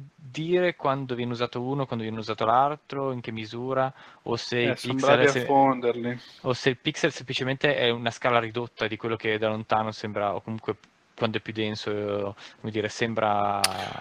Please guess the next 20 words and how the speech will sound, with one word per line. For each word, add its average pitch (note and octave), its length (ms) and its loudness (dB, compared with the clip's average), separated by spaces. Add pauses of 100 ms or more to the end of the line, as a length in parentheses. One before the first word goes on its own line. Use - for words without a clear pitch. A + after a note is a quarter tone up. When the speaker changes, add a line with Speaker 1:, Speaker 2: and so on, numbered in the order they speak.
(220)
Speaker 2:
Sì, - 140 4
può F#3+ 120 10
essere F#3 240 8
che D3 100 8
Speaker 1:
sgranato. E3+ 220 4 (160)
Speaker 2:
più F3+ 180 4
sei F#3+ 140 6
in E3 60 4
primo D#3 240 10
piano, E3 460 10
più C#3 220 6
aumentano C3 500 8
i A#2 60 0
pixel, - 400 -8
diciamo, A#2 300 -4
usano B2+ 200 4
Speaker 1:
Sì. - 40 2
Speaker 2:
questa C3+ 240 2
cosa C3 240 6
qua. A2+ 280 -2